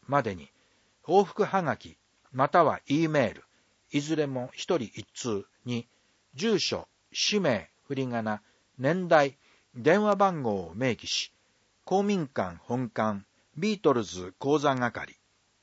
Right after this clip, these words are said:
問い合わせ、公民館本館、郵便番号一八四の零零零四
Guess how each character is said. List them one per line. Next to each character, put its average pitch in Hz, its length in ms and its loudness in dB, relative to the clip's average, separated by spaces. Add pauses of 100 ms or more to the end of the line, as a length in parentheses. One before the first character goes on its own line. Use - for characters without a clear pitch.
(680)
問 185 200 4
い 190 60 8
合 180 60 8
わ 165 140 8
せ、 135 300 0 (320)
公 202 220 2
民 196 220 -2
館 92 360 -4
本 123 200 -4
館、 107 340 -4 (480)
郵 180 200 0
便 196 260 0
番 170 260 0
号 92 280 -6 (120)
一 139 320 -4
八 147 380 -4
四 123 300 0
の 85 180 -12 (140)
零 185 260 2
零 156 360 2
零 123 300 2
四 110 220 -2